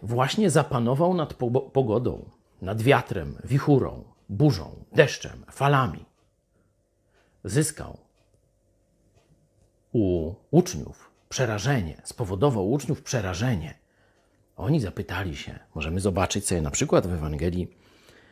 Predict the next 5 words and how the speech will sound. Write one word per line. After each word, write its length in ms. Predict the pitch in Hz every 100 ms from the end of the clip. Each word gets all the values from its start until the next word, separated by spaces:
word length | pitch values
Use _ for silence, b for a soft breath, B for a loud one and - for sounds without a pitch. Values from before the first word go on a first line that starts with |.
| b b b _ -
Łukasza, 540 | 104 95 104 104 - 82
ósmy 360 | 110 - 101
rozdział. 540 | 85 80 73 65 64 - _ _ _ - - _ _ _ _ _ _ _ _ _ _ _ _ _ _ _ -
Oni 240 | 104 180
zaś, 380 | 147 147 160